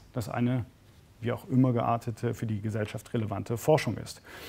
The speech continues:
Das heißt, Forscher erkennen auch den Wert der Wiss-, den Wert der Wissenschaftskommunikation, bloggen auch. Hinzu kommt noch etwas anderes, was in den letzten Jahren enorm an Macht gewonnen hat und auch an Qualität, da komme ich gleich dazu, nämlich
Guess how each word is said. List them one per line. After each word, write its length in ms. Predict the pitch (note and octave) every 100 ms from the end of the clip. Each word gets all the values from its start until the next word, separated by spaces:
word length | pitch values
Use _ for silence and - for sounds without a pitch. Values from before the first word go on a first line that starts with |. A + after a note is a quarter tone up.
| - -
Das 140 | A2+
heißt, 200 | C3 E3+
Forscher 300 | - D#3+ F3
erkennen 300 | C#3+ - D#3+
auch 140 | D#3 B2
den 200 | C#3+ B2+
Wert 220 | C3+ C3+
der 100 | A2+
Wiss-, 180 | A#2 -
den 340 | C#3+ B2 A#2
Wert 180 | B2+ D3
der 100 | B2+
Wissenschaftskommunikation, 1300 | A2+ - C#3+ D#3 - D#3 E3 D#3 D#3 - D#3+ D#3 G#2+
bloggen 420 | A#2+ A#2+ D3 D3+
auch. 340 | C3+ D#3 F3+ - - - -
Hinzu 320 | C#3+ C3+ E3
kommt 220 | D#3+ E3
noch 120 | D#3+
etwas 260 | D3 - D3+
anderes, 460 | D#3+ A3 D#3+ A#2 -
was 160 | B2
in 60 | A#2+
den 60 |
letzten 300 | A#2+ C#3 -
Jahren 280 | B2+ B2+ C3+
enorm 600 | C3+ B2 B2+ D3+ F#3+ F#3+ -
an 320 | C3 D3 D#3 - - -
Macht 360 | A#2 A#2+ C#3+ -
gewonnen 380 | C#3+ C#3 D3 B2+
hat 200 | D3 -
und 180 | B2+
auch 240 | C3+ C3 -
an 240 | B2+ C3+
Qualität, 500 | C3 B2+ A#2+ - C3
da 60 | C3
komme 160 | A#2+
ich 140 | A2+ -
gleich 200 | B2 C3+
dazu, 440 | A#2 - B2+ C3+ - - -
nämlich 640 | C3 C3 C3+ C#3+ D#3 -